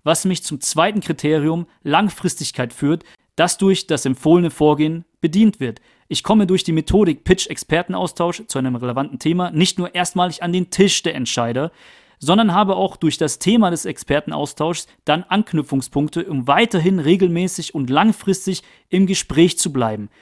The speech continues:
Das Thema stellt also den Rahmen für Folgegespräche dar.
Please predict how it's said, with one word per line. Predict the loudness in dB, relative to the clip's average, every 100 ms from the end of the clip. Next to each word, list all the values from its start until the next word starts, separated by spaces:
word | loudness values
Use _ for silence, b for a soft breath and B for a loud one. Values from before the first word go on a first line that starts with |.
| b b b
Das | -8 0
Thema | 4 4 4
stellt | 0 0 -2 -2
also | -8 -4
den | -2 0
Rahmen | 4 4 2 -4 _
für | 0 0
Folgegespräche | 0 2 4 4 0 -6 -4 -2 -2 -4
dar. | -10 -14 -14